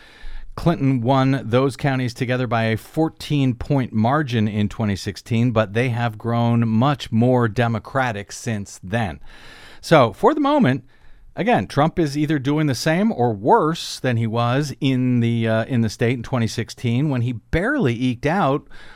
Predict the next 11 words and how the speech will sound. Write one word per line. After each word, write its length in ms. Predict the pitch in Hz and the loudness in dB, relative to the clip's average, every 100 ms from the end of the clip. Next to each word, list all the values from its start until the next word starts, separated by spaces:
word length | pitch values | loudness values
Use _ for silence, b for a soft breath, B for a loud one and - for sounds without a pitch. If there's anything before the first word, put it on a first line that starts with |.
| B - | B 0
what 300 | 139 143 131 | 0 0 0
we 160 | 143 | 0
will 220 | 139 131 | 2 0
call 520 | 123 - 165 165 165 170 | -4 -2 2 4 2 2
a 100 | 165 | 0
win 380 | 147 175 311 247 | 2 4 6 6
there. 280 | 120 76 - b b b b b b b b - | 4 -2 -14 b b b b b b b b 0
But 280 | 139 190 - | 2 2 0
if, 360 | 143 120 - | -2 -2 -2
uh, 420 | 143 131 131 131 127 | 4 6 6 4 2
if, 220 | 120 | -2